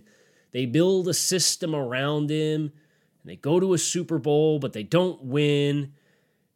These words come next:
And Jared Goff ends up throwing for forty-six hundred yards in consecutive seasons with McVay. The Rams win twenty-two games in those two seasons combined. He makes two Pro Bowls in this stretch of time.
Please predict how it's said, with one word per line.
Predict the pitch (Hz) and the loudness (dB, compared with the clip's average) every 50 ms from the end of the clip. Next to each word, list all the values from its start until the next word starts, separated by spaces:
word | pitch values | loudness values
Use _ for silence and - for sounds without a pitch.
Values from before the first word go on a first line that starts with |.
| _ - | _ -16
And | 113 107 | -12 -6
Jared | 104 151 185 190 170 - | -2 -2 -2 -2 -2 -2
Goff | 175 165 160 151 - 170 | -2 -2 -2 -2 0 0
ends | 160 160 143 | 0 0 0
up | 156 147 - | 0 -2 -4
throwing | - - 147 139 147 147 | -4 -4 -2 0 0 -2
for | 135 - 123 | -4 -6 -10
forty-six | - - 170 180 190 180 160 - - 175 160 - | -8 -4 -2 0 0 0 0 -2 -2 -4 -4 -4
hundred | 165 165 160 143 135 | -4 -4 -4 -2 -2
yards | 139 139 143 143 131 - | -2 -2 -2 -4 -4 -6
in | 131 123 | -8 -8
consecutive | - 123 110 - - 175 165 160 165 147 127 - | -8 -8 -8 -4 -2 -2 -2 -2 -2 -4 -4 -4
seasons | - 160 156 139 135 135 117 | -2 -2 -2 -2 -2 -4 -4
with | 113 123 117 | -6 -6 -6
McVay. | 113 113 104 123 127 160 175 180 180 180 | -6 -8 -8 -4 -2 0 2 2 0 0
The | 160 156 | -4 -6
Rams | 131 131 131 135 131 117 120 | -8 -6 -8 -8 -8 -8 -8
win | 120 117 113 | -10 -10 -10
twenty-two | - 151 160 165 175 156 - 156 151 | -8 -6 -4 -4 -4 -4 -4 -4 -4
games | 131 143 143 143 135 131 | -2 -2 -2 -2 -2 -4
in | 131 | -4
those | 127 120 117 - | -4 -6 -6 -6
two | - 143 131 | -4 -4 -4
seasons | 120 - 131 123 104 110 104 - | -4 -4 -4 -4 -6 -6 -10 -12
combined. | - - 101 - - 170 175 175 170 165 165 165 156 156 147 - _ _ _ _ _ _ _ _ | -12 -14 -14 -12 -8 -6 -4 -4 -2 0 0 0 0 -2 -6 -10 _ _ _ _ _ _ _ _
He | - 123 131 | -8 -6 -4
makes | 135 131 127 - - | -2 -2 -4 -6 -8
two | - - 127 120 107 | -6 -6 -6 -6 -6
Pro | - - 196 190 185 180 170 | -6 -4 -4 -2 -2 -2 -2
Bowls | 151 165 165 165 165 160 156 156 151 135 - - - | 0 2 2 2 2 2 0 -2 -4 -6 -8 -10 -8
in | 160 147 139 139 | -6 -6 -4 -4
this | 139 135 - | -4 -4 -6
stretch | - - 151 139 135 - 135 | -6 -6 -6 -6 -6 -6 -8
of | - - | -12 -8
time. | - 139 127 127 127 123 123 123 113 | -6 -4 -2 -2 -2 -2 -2 -4 -6